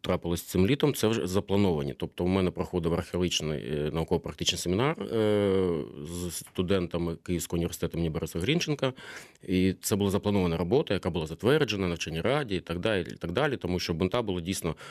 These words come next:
знайти цю пам'ятку, то, що Богусевич розкопав, невідомо, що він з нею зробив. Розібрав, законсервував. Тобто, е, звіт, е, тоненький, е, декілька публікацій, е,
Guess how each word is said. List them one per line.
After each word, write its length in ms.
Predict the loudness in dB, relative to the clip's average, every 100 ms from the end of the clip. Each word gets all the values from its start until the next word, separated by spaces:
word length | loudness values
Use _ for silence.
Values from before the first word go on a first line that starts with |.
| -18 -14
знайти 400 | -2 0 2 0
цю 160 | -2 -2
пам'ятку, 420 | 0 0 0 -4
то, 120 | -4
що 120 | -2
Богусевич 580 | -2 -2 0 2 2 -2
розкопав, 640 | -4 -2 0 -2 0 2 2
невідомо, 440 | 2 2 4 4 4
що 120 | 4
він 80 | 2
з 60 | 2
нею 140 | 0
зробив. 320 | 0 -4 -8 -10 -16 -18 -4
Розібрав, 580 | 0 2 2 2 -2 -6 -6
законсервував. 760 | -2 -2 0 2 4 4 0
Тобто, 300 | -6 -8 -8 -8 -14 -6
е, 280 | -2 2 2 0
звіт, 360 | -2 0 0 0
е, 260 | -2 -2 -2 -6 -10 -10
тоненький, 640 | 0 2 2 2 0 -2 -4 -16 -20 -6
е, 320 | -2 0 0 -2 -2
декілька 380 | 0 0 0
публікацій, 760 | 0 0 2 2 -2 -2 -2
е, 40 | -2